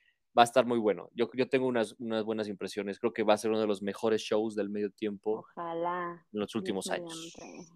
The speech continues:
Speaker 1: Porque el
Speaker 2: Pero
Speaker 1: pasado,
Speaker 2: bueno.
Speaker 1: ¿quién fue? El pasado fue Eminem, ¿no? Y doctor
Speaker 2: Eminem,
Speaker 1: Dre, y
Speaker 2: doctor
Speaker 1: este,
Speaker 2: Pepper.
Speaker 1: y unos ahí rape-, Snoop Dogg también estuvo, fifty Cent.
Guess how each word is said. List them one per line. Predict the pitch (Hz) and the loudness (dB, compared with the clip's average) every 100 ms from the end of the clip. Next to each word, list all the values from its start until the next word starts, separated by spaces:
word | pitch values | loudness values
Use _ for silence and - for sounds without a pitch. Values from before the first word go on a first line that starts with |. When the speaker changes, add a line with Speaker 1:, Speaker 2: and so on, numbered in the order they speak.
| - | -2
Speaker 1:
Porque | 120 131 | 6 8
el | 127 | 12
Speaker 2:
Pero | |
Speaker 1:
pasado, | 131 147 | 12 12
Speaker 2:
bueno. | 160 | 10
Speaker 1:
¿quién | 170 147 | 8 12
fue? | 175 220 | 12 12
El | 135 | 10
pasado | 131 143 160 | 10 8 6
fue | - 156 151 147 | 10 10 12 8
Eminem, | 147 139 139 151 143 117 | 6 8 10 10 8 4
¿no? | 127 156 | 2 4
Y | 113 104 | 4 6
doctor | 330 339 | 8 8
Speaker 2:
Eminem, | 349 320 311 | 8 8 10
Speaker 1:
Dre, | 120 120 240 240 240 | 12 12 12 12 10
y | - - - - - | 4 -20 -20 -20 -6
Speaker 2:
doctor | 226 208 202 | 0 4 4
Speaker 1:
este, | 214 220 | 4 2
Speaker 2:
Pepper. | 220 202 - - 85 80 78 69 67 - - | 4 6 6 6 4 2 0 0 0 -2 -2
Speaker 1:
y | 104 107 | 0 0
unos | 107 104 104 | 0 0 2
ahí | 101 | 2
rape-, | 101 - 98 113 113 107 | 2 2 2 4 2 2
Snoop | 123 110 | 2 4
Dogg | 120 120 120 113 - | 8 10 8 6 0
también | 101 104 | -4 -4
estuvo, | 101 - 117 110 107 | -4 -2 0 2 0
fifty | 104 117 - | 0 -2 -2
Cent. | 113 123 123 120 120 120 120 - | 6 10 12 12 12 8 2 -4